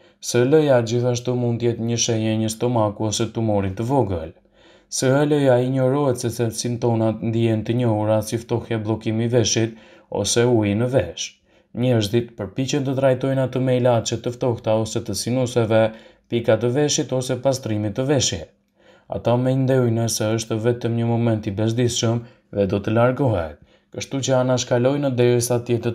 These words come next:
tepër vonë për ta. Koha është thelbësore për të kursyer dëgjimin. Ju keni një dritare dhjetë deri në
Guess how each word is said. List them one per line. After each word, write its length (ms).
tepër 320
vonë 280
për 200
ta. 100
Koha 380
është 180
thelbësore 600
për 140
të 140
kursyer 600
dëgjimin. 600
Ju 160
keni 380
një 160
dritare 500
dhjetë 220
deri 240
në 80